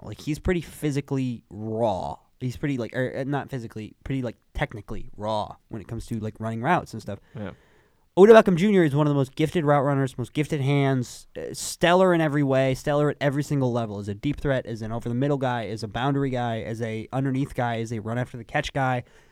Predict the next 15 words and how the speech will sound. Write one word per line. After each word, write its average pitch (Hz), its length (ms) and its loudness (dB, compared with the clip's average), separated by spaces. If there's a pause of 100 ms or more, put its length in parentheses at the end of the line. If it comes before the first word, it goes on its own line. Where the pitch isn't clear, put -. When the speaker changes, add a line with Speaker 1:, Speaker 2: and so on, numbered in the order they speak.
(160)
Speaker 1:
in 135 140 -2
the 123 60 -4
screen 185 420 0
game, 120 360 -2 (160)
in 156 140 0
everything. 156 500 4
He 175 240 -2
was 160 280 4 (120)
special, - 600 -6 (1000)
and 147 100 2
it 147 40 6
makes 135 200 -2
no 117 60 -6
sense. 104 220 -14 (520)
Speaker 2:
And 104 440 -2